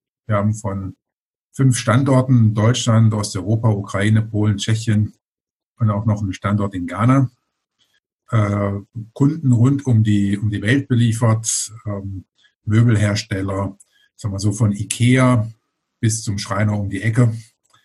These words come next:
war da alles dabei in dreiundvierzig Ländern mit dreihundertfünfzig Mitarbeitern. Und, ähm, uns sind dann mal eben zweitausendneun die Märkte um fünfzig Prozent kollabiert infolge der Finanzkrise. Dadurch,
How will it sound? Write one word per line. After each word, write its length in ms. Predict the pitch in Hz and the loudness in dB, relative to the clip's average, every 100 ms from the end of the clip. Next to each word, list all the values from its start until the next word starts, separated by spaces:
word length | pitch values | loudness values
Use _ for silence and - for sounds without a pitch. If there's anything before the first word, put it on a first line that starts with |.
| _ _ _ - | _ _ _ -6
war 140 | 101 | -2
da 120 | 101 104 | -2 -2
alles 280 | 98 101 | -4 -4
dabei 380 | - 98 101 123 | -4 0 2 4
in 100 | 117 | 2
dreiundvierzig 640 | 107 101 104 - 107 107 104 | 2 0 0 -4 -8 -8 0
Ländern 580 | 113 131 127 123 110 - _ | 2 4 4 4 0 -14 _
mit 200 | 101 101 | -14 -8
dreihundertfünfzig 640 | 104 101 98 110 107 - | -6 -6 -6 -6 -8 -6
Mitarbeitern. 640 | 117 131 113 113 107 110 113 _ _ _ _ _ _ _ _ _ _ - | -2 0 2 4 4 2 0 _ _ _ _ _ _ _ _ _ _ -6
Und, 520 | 107 101 104 - - | -2 0 -2 -4 -6
ähm, 460 | 98 95 98 98 87 _ _ _ _ - - _ - - | -4 -4 -4 -8 -10 _ _ _ _ -20 -20 _ -20 -4
uns 280 | 123 110 113 | 2 2 2
sind 160 | 110 | 2
dann 160 | 107 104 | 2 2
mal 240 | 104 101 - | 2 0 -2
eben 440 | 98 101 101 101 | -2 0 -2 -4
zweitausendneun 800 | - 98 98 104 98 101 98 92 | -4 -2 -2 -2 -2 -4 -4 -6
die 80 | 85 | -4
Märkte 320 | 117 - 147 | -2 -2 -2
um 100 | 131 | -2
fünfzig 360 | 120 123 - - | 0 -2 -4 -6
Prozent 360 | 113 120 110 | -4 0 -2
kollabiert 480 | 107 113 107 113 110 - _ _ _ _ _ _ _ _ _ - | 0 0 2 2 0 -6 _ _ _ _ _ _ _ _ _ -6
infolge 420 | 107 - 101 98 | -6 -2 -2 -2
der 80 | 95 | -2
Finanzkrise. 720 | 104 107 135 - 131 127 120 | -2 0 0 0 2 2 2
Dadurch, 640 | 104 98 101 95 - - | 0 -2 -4 -6 -10 -16